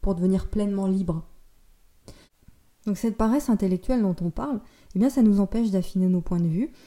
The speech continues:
d'ouvrir les yeux, d'enlever nos œillères, et puis ça nous pousse aussi à adopter le point de vue, le point de vue des autres,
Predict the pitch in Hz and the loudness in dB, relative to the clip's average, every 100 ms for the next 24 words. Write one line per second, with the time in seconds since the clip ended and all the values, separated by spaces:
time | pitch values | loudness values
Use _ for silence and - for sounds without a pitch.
0 | - 185 202 226 226 214 185 175 202 247 | -6 0 2 4 6 6 6 4 4 4
1 | 185 190 208 196 185 175 202 262 - - | 4 6 8 8 6 4 2 0 -4 -14
2 | - 170 - 311 220 190 175 - - - | -14 -8 -4 4 4 4 -4 -18 -20 2
3 | 330 349 208 - 220 185 185 - 233 220 | 4 4 -2 -2 0 0 0 -2 -4 -2
4 | 196 175 165 180 165 190 185 185 180 165 | 0 0 -2 -2 -2 0 2 2 2 0
5 | - | -8